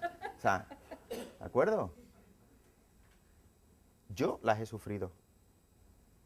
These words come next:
Y yo las he hecho sufrir, que es lo peor. O sea, porque cuando a ti te las dan, pues bueno. Pero cuando encima tú las provocas, ojo, ¿hay que animar? Sí. O sea, hay que utilizar las animaciones, transiciones, los vídeos, no sé qué. Hay que utilizarlo, pero,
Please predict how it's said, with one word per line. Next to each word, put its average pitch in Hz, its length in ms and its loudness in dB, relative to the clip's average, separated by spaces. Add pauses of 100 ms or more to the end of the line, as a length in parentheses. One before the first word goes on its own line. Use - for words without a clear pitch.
(200)
Y 104 140 2
yo 120 140 8
las 143 180 6
he 113 100 4
hecho 110 200 -4
sufrir, 107 440 -6 (440)
que 113 60 0
es 95 100 0
lo 110 100 2
peor. 101 300 -4 (280)
O - 20 -20
sea, 92 160 -10
porque - 200 -12 (160)
cuando 104 300 -14
a - 140 -10
ti - 100 -10
te 113 120 2
las 107 120 2
dan, 127 220 2
pues 107 120 2
bueno. 117 220 0 (220)
Pero 107 140 2
cuando 110 180 4
encima 135 360 2
tú 165 280 8
las 113 140 8
provocas, 139 540 6 (540)
ojo, - 460 8
¿hay 147 100 10
que 202 120 6
animar? 196 500 6
Sí. 113 280 0 (600)
O - 80 -4
sea, 110 120 6
hay 107 60 8
que - 60 2
utilizar 147 320 4
las 143 100 4
animaciones, 135 480 2
transiciones, 123 580 0
los 104 140 2
vídeos, 135 240 -2
no 127 60 -4
sé 123 40 -8
qué. - 80 -20 (100)
Hay 165 120 8
que 240 100 2
utilizarlo, 156 600 4
pero, 110 260 2